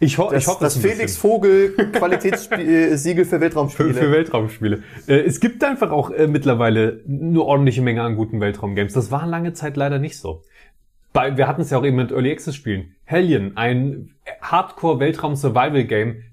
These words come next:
Speaker 1: das im Early Access war und es leider nicht rausgeschafft hat. Also das wurde irgendwann eingestellt, wurde dann auch auf Steam nicht mehr verkauft. Fand ich cool von den Entwicklern. In der, dann haben sie es nochmal eine Woche kostenlos gemacht, bevor sie es aus dem Store genommen haben.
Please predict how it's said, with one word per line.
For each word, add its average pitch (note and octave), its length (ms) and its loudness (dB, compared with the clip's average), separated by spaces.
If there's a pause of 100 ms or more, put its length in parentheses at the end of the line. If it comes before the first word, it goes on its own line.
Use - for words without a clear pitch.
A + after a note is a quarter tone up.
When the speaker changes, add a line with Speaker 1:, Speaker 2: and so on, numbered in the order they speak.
Speaker 1:
das C#3+ 240 -2
im D#3+ 120 -6
Early C#3+ 200 0
Access C#3 360 -6
war D3+ 360 -8
und C3+ 140 -4
es - 80 -16
leider C3 200 2
nicht B2+ 200 -4
rausgeschafft G#2 640 -8
hat. E2+ 200 -14
Also A2+ 200 -2
das C3+ 180 -2
wurde C#3 160 2
irgendwann A#2+ 320 0
eingestellt, D#3 720 0
wurde C3 240 0
dann A#2+ 180 -2
auch A#2+ 160 -8
auf A#2+ 100 -4
Steam C3+ 220 -2
nicht B2 160 -6
mehr G#2+ 140 -4
verkauft. F3 520 -2 (300)
Fand E3 200 0
ich E3 140 -8
cool G3+ 60 2
von E3+ 140 -2
den E3 100 2
Entwicklern. D3+ 480 -2
In C3+ 100 0
der, C3+ 220 0
dann C3 200 0
haben D3 100 0
sie C#3 80 -12
es - 40 -10
nochmal C3 220 0
eine D3 180 -2
Woche A#2+ 180 -2
kostenlos C3 520 -2
gemacht, A#2 300 -4
bevor A#2 240 -2
sie G#2+ 60 -6
es - 60 -12
aus A#2+ 140 -4
dem A2 80 -6
Store B2 240 -2
genommen G2+ 300 -4
haben. G#2+ 260 -4